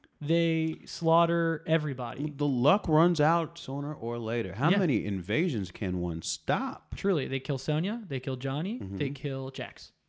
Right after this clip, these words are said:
Speaker 2: Well.
Speaker 1: Seems like the end of the story, huh?
Speaker 2: Um, one would think.
Speaker 1: One would think. And yet, no.
Speaker 2: Of course not.
Speaker 1: No. Uh, what happens is they accidentally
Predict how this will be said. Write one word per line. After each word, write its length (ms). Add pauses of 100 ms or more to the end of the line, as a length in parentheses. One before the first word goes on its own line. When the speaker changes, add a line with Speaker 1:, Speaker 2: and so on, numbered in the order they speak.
(160)
Speaker 2:
Well. 200 (500)
Speaker 1:
Seems 340
like 120
the 100
end 80
of 60
the 80
story, 320
huh? 260 (480)
Speaker 2:
Um, 1080
one 400
would 140
think. 580 (160)
Speaker 1:
One 160
would 120
think. 380
And 180
yet, 480 (520)
no. 520
Speaker 2:
Of 140
course 480
not. 240
Speaker 1:
No. 640 (500)
Uh, 380
what 140
happens 520
is 500 (1120)
they 140
accidentally 1040